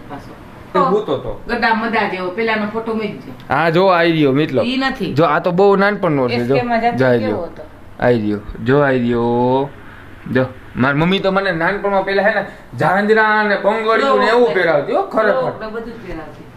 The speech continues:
Speaker 2: ફ્રો-, તો હું કાંઈ છોકરી હોઉં?
Speaker 1: તો છોકરી જેવો જ લાગતો હશે.
Speaker 2: એટલે તું ફ્રોક ને એવું પહેરાવતી?
Speaker 1: હા.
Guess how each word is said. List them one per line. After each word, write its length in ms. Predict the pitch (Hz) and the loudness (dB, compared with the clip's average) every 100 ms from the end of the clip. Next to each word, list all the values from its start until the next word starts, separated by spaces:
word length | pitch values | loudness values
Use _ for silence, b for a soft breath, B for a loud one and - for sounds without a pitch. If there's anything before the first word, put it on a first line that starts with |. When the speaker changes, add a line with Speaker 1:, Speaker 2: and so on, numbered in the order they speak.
| - - - - | -20 -20 -18 -4
Speaker 2:
ફ્રો-, 160 | 180 | -2
તો 140 | 185 185 | 2 0
હું 80 | 311 | 2
કાંઈ 140 | 233 | 0
છોકરી 440 | - 262 277 349 | 2 2 4 4
હોઉં? 220 | 302 320 339 | 4 4 -2
Speaker 1:
તો 420 | - - 180 247 | -10 -18 -12 -8
છોકરી 220 | 254 226 | -6 -6
જેવો 240 | 214 220 | -6 -6
જ 120 | 190 147 | -8 -10
લાગતો 300 | 147 - 143 | -12 -14 -18
હશે. 260 | 135 - - - - - - - - - 208 | -18 -20 -20 -20 -20 -20 -20 -20 -20 -6 -2
Speaker 2:
એટલે 120 | 240 | 0
તું 180 | 247 254 | 0 0
ફ્રોક 340 | 233 339 - | 2 2 2
ને 100 | 330 | 2
એવું 180 | 302 226 | 2 2
પહેરાવતી? 340 | 196 156 117 | 2 2 -2
Speaker 1:
હા. 360 | 117 170 - | -8 -10 -14